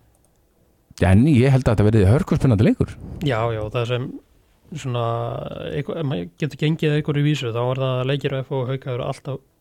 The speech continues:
Speaker 2: toppspennandi, toppskemmtun,
Speaker 1: Mhm.
Speaker 2: standa alltaf undir nafni.
Speaker 1: Já.
Speaker 2: Það er ótrúlegt. Það er ekki alltaf sem svona grannar slagir eða leikir erkifjenda eru góðir, en þetta eru nær undantekningarlaust ótrúlega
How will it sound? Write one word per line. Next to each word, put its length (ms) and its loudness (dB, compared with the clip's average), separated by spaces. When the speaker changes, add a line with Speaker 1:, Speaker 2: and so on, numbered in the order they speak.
Speaker 2:
toppspennandi, 760 -8
toppskemmtun, 720 -4
Speaker 1:
Mhm. 260 6
Speaker 2:
standa 320 0
alltaf 260 -6
undir 200 -8
nafni. 240 -10
Speaker 1:
Já. 160 6
Speaker 2:
Það 40 -6
er 100 -2
ótrúlegt. 380 -10
Það 140 -6
er 100 -6
ekki 140 -4
alltaf 220 -6
sem 140 -2
svona 440 -4
grannar 260 -4
slagir 320 -2
eða 420 -2
leikir 260 0
erkifjenda 640 -2
eru 360 -2
góðir, 600 -4
en 100 -4
þetta 160 -2
eru 140 -2
nær 240 -2
undantekningarlaust 720 -2
ótrúlega 400 -4